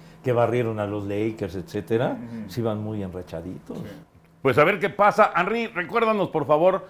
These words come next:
Speaker 3: en dónde se puede seguir la, la final de la N B A en Televisa.
Speaker 2: Con muchísimo gusto, a través de Canal nueve.
Speaker 3: Ajá.
Speaker 2: Es, este, esta semana es viernes, bueno, miércoles y viernes.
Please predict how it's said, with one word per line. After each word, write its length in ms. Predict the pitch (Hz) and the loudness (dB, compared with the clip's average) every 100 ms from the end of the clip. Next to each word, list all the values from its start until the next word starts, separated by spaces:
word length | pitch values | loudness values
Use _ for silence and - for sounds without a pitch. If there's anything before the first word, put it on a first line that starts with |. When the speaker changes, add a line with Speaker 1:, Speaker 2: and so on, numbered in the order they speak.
| - | -8
Speaker 3:
en 200 | 131 139 | -4 -2
dónde 260 | 160 180 160 | -4 -6 -4
se 140 | 127 | -6
puede 260 | - 147 135 | -4 -6 -4
seguir 380 | 120 113 135 | -6 -6 -6
la, 320 | 131 117 104 - | -2 0 -2 -4
la 120 | 117 | -4
final 320 | 120 143 165 | -2 -2 -2
de 80 | 147 | -2
la 80 | 131 | -2
N 140 | 139 123 | -2 -2
B 140 | 120 | 0
A 300 | 127 117 104 - _ _ - | 0 0 -4 -14 _ _ -14
en 360 | - 113 107 90 | -6 -2 -2 -4
Televisa. 480 | 87 76 - - - | -8 -10 -12 -16 2
Speaker 2:
Con 200 | 185 220 | 4 6
muchísimo 360 | 214 220 156 | 4 2 2
gusto, 220 | 127 127 | 0 0
a 40 | 113 | 0
través 200 | 117 143 | 2 0
de 100 | 135 | 0
Canal 260 | 113 120 120 | -2 -2 0
nueve. 320 | 190 262 - - | 2 2 0 -6
Speaker 3:
Ajá. 340 | 107 131 160 196 - - | -4 -2 -2 -6 -20 -14
Speaker 2:
Es, 280 | 104 98 110 | -12 -10 -12
este, 600 | 92 - 101 101 101 160 | -16 -10 -8 -6 -2 -2
esta 200 | 160 185 | 2 0
semana 580 | 170 175 175 180 180 | 0 0 0 0 0
es 420 | 151 151 160 - 131 113 98 | 2 0 -2 -10 -16 -16 -12
viernes, 640 | 127 160 165 160 165 151 | -4 2 2 2 -2 -2
bueno, 240 | 139 123 - | -4 -4 -4
miércoles 480 | 104 147 165 156 113 | -2 -2 0 -2 -2
y 40 | 151 | 0
viernes. 600 | 196 139 156 240 - | 2 2 0 -8 -12